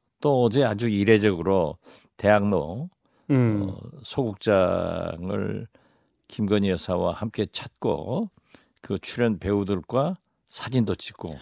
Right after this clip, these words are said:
Speaker 2: 지금 그 사진 유튜브 레인보우로 보시는 분들은 보실 수 있-, 있겠습니다마는 어제 윤석열 대통령이 대학로에서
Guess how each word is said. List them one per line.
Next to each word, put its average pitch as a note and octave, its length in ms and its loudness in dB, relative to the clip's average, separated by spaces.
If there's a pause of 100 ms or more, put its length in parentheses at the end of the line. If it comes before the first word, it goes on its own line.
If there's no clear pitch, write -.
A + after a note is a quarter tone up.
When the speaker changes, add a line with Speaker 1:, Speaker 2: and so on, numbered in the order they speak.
(180)
Speaker 2:
지금 D3+ 480 -2
그 B2 300 2
사진 F3 480 2
유튜브 F3 380 2
레인보우로 D3+ 760 4
보시는 C3+ 340 2
분들은 C3+ 380 2
보실 A#2+ 240 2
수 B2+ 140 -2
있-, D3+ 280 -4
있겠습니다마는 C#3 1040 2
어제 F3 600 6
윤석열 E3 340 4
대통령이 D3 400 4
대학로에서 D3 920 4